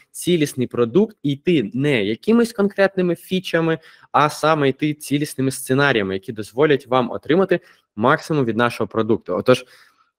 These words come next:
для чого ми випускали ці реквізити в першу чергу? Для того, щоб м-, дати вам можливість повноцінно формувати документи через генератор документів в Юспейсі, використовуючи як дані з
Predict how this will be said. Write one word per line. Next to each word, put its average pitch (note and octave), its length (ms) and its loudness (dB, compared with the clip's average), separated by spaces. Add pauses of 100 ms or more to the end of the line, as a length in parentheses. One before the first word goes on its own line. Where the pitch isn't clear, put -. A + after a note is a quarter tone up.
(140)
для A#2+ 140 4
чого E3+ 300 4
ми D3+ 100 4
випускали C#3 500 2
ці B2+ 140 -6
реквізити A#2 500 -2
в - 60 -6
першу F3 320 0
чергу? D#3+ 340 2 (320)
Для A2 200 0
того, D#3 320 4
щоб D3 340 -4
м-, G2 280 -8
дати B2+ 340 -4
вам G2+ 160 -4
можливість A#2 600 -2 (220)
повноцінно D3+ 640 2
формувати A2+ 680 0
документи C3+ 800 0 (200)
через F3+ 460 2
генератор D3+ 540 0
документів A#2+ 520 -4
в G#2+ 60 -14
Юспейсі, A#2+ 540 0 (140)
використовуючи A2+ 1000 0 (240)
як A2+ 380 0
дані F#2 460 -2
з E2+ 400 -6